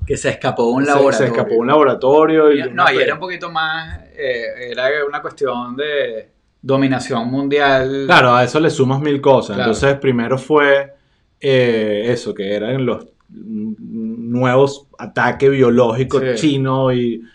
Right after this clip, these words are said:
Speaker 2: que fue un laboratorio que nunca eso pudo haber pasado a un wet market,
Speaker 1: Y que
Speaker 2: etcétera,
Speaker 1: pues los
Speaker 2: etcétera.
Speaker 1: chinos lo controlaron y todo el mundo en un
Speaker 2: Y
Speaker 1: desastre,
Speaker 2: entonces,
Speaker 1: que los
Speaker 2: y,
Speaker 1: chinos
Speaker 2: y
Speaker 1: iban a tomar el mundo.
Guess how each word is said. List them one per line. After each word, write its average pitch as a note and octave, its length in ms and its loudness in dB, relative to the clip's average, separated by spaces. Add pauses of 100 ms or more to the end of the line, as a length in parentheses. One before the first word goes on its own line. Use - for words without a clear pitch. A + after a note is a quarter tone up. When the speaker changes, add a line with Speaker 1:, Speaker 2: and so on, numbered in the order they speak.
(180)
Speaker 2:
que A#2+ 140 -2
fue A#2+ 180 -6
un B2 100 0
laboratorio C3+ 640 4
que B2 100 0
nunca B2 440 -2
eso B2+ 180 -4
pudo C3 220 4
haber C3 120 2
pasado B2+ 300 -4
a - 20 -2
un B2+ 140 0
wet C3 160 2
market, B2+ 540 -2
Speaker 1:
Y - 20 -20
que - 180 -10
Speaker 2:
etcétera, C3+ 220 4
Speaker 1:
pues A#2+ 100 0
los C3+ 100 6
Speaker 2:
etcétera. D3+ 200 0
Speaker 1:
chinos D#3+ 40 -2
lo E3+ 100 -6
controlaron C3 580 0 (180)
y A2+ 100 -12
todo A#2 140 -8
el B2 60 -10
mundo C3+ 220 -12
en C3+ 60 -12
un C3+ 60 -12
Speaker 2:
Y C3 60 -16
Speaker 1:
desastre, C3 240 0 (280)
Speaker 2:
entonces, D3+ 40 -2
Speaker 1:
que C3+ 160 -6
los C3 120 -2
Speaker 2:
y, C3+ 60 -6
Speaker 1:
chinos A#2+ 200 -12
Speaker 2:
y - 20 -8
Speaker 1:
iban C#3+ 160 -2
a C#3 80 -4
tomar B2 240 -8
el C3 80 -6
mundo. C#3+ 400 -12